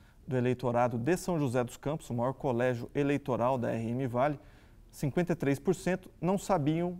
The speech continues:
ainda em quem iriam votar. Essa foi a pesquisa espontânea. Agora, pegando um gancho no que a Dora falou, tem um ponto interessante que acho que precisa ser observado.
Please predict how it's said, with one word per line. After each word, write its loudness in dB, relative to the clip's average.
ainda 0
em 0
quem -2
iriam 2
votar. 0
Essa -8
foi -6
a -4
pesquisa -8
espontânea. -4
Agora, 2
pegando 2
um 2
gancho 2
no -4
que -2
a 4
Dora 2
falou, 0
tem 0
um 2
ponto -2
interessante -2
que -8
acho -2
que -6
precisa -4
ser -6
observado. 0